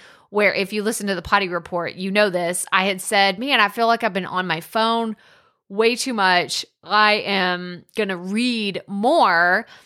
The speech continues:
before the end of the year." And this was the first book back into that, which actually accelerated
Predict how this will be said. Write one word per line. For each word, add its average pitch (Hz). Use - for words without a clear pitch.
before 214
the 190
end 185
of 175
the 180
year." 160
And 208
this 208
was 196
the 196
first 180
book 170
back 175
into 175
that, 143
which 285
actually 302
accelerated 226